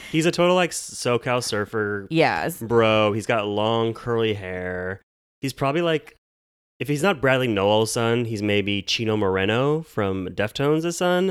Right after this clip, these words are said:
Speaker 2: Okay, got
Speaker 1: Or
Speaker 2: it.
Speaker 1: perhaps Fieldy from Korn.
Speaker 2: Okay, so he's just, like, a nu metal,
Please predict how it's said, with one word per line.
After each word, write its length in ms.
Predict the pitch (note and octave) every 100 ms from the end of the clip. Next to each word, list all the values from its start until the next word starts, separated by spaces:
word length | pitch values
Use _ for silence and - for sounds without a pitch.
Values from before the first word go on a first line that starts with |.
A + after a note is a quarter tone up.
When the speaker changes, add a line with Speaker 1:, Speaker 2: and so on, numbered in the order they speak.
| F#3
Speaker 2:
Okay, 520 | F#3 D3+ A#2 C#3 - -
got 100 | A2+
Speaker 1:
Or 360 | A2 G#2+ G#2+
Speaker 2:
it. 20 | G2+
Speaker 1:
perhaps 520 | A2+ G#2+ G#2 - -
Fieldy 480 | - G3+ D#3 G2+ F2
from 140 | F#2+
Korn. 460 | - B2+ F2 C#2+ - -
Speaker 2:
Okay, 280 | F#3 D#3+ C3
so 160 | G3
he's 300 | F3+ A3+ A#3
just, 220 | A3 A3+
like, 160 | B3 A#3
a 80 | F#3+
nu 340 | E3 D#3+ D#3
metal, 760 | D3+ C#3+ C#3 C3+ C3+ B2+ B2